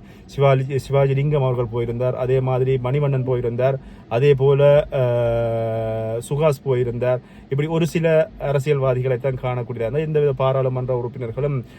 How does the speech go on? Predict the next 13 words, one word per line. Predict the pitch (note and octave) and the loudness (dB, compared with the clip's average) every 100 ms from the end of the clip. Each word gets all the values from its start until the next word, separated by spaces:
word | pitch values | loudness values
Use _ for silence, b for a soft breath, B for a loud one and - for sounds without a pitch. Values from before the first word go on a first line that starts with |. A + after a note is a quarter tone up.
| B | B
அங்கே | - B2 C3+ C#3+ | -4 0 2 0
இந்த | D3 C3+ | 0 0
நிகழ்வுகள்ல | C3 C3+ D3 C3 C3 B2 | 2 4 4 4 2 2
வந்து | A#2+ B2 | -2 -4
கலந்து | B2+ C3+ B2+ | -2 -2 -2
கொள்ள | A#2+ A#2+ B2 B2 A#2+ A#2+ | -4 -4 -2 -2 0 -2
முழு-, | B2 D#3 | -2 -2
கண்டு | C#3 C3+ C#3+ | 0 0 0
கொள்ளவில்லை | C#3 D3+ C#3+ E3 E3 | 0 0 0 2 2
அப்படின்னு | C3+ C3+ | 2 -2
சொல்லலாம். | C3 B2+ C#3 | -4 -4 -4
எந்த | C3+ C#3 | -2 0
ஒரு | C3 | 0